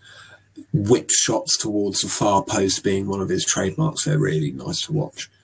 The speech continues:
Um, another interesting, um, it just shows, you know, how well Thomas Frank has done at Brentford. Um,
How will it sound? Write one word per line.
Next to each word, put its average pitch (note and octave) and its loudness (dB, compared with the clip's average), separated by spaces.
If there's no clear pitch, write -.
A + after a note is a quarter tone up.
Um, G2 2
another A#2+ 6
interesting, G#2+ 2
um, D3 -2
it C#3 6
just C3 4
shows, A#2+ 6
you A#2 2
know, A2 0
how A2+ 0
well G#2+ 2
Thomas G2+ -2
Frank G#2 -2
has G2+ -4
done A2 -2
at - -6
Brentford. F#2+ -6
Um, D#3 -4